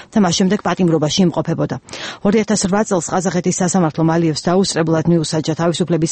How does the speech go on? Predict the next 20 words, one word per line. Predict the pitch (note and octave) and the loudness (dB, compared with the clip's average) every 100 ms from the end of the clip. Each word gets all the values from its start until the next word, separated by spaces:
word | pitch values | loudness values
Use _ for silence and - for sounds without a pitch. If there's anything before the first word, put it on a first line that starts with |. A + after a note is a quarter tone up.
| E3 | -2
აღკვეთა | - F#3 G#3 | -2 0 0
ორმოცი | - G3 F#3+ F3+ - G3+ - | 2 2 4 2 0 -4 -2
წლის | E3+ - | -2 0
ვადით. | D#3+ C#3+ C#3 - - - | -2 -2 -4 -6 -16 -4
მას | F#3 - | -2 2
შემდეგ, | G3 G3 F#3 | 2 2 0
რაც | F3+ - G3+ | -2 0 -2
ის | |
დამნაშავედ | F#3+ F#3 F#3+ G3 G3+ A3 | 2 2 2 2 0 -2
ცნო | - G3 F#3+ - | 0 2 2 0
მთავრობის | - F3+ F3+ F3+ D#3+ - | -4 -2 2 2 2 0
დამხობის | F3+ F3 F#3+ E3 - | 0 0 0 0 2
მიზნით | F3 - D#3 G3 | 2 2 0 0
შეთქმულების | F3 G3 F3+ D#3 D#3+ | 0 2 2 0 0
მოწყობის | E3+ - D3+ D3+ | 0 0 -2 0
მცდელობაში | F3 - G3 G3 F#3+ F3 A3+ - - - | 0 2 2 2 2 0 -4 -4 -16 -6
და | - - | -2 0
ადამიანების | G3 G#3 G#3 G3 G3 A3 | 2 4 4 4 2 -2
გამტაცებელი | - F#3 F#3 E3 - F3 F#3 G3+ | 0 0 2 0 -2 0 0 0
კრიმინალური | G3 G3+ F#3+ D#3 D#3 | 2 4 2 0 -2